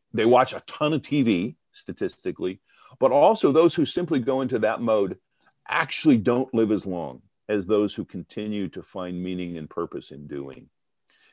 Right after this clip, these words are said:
And so there is a need for, for a break,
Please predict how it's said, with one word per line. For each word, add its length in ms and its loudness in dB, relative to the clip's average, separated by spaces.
And 520 -4
so 600 0
there 240 2
is 280 4
a 60 4
need 260 0
for, 360 0
for 240 -2
a 40 -4
break, 540 -4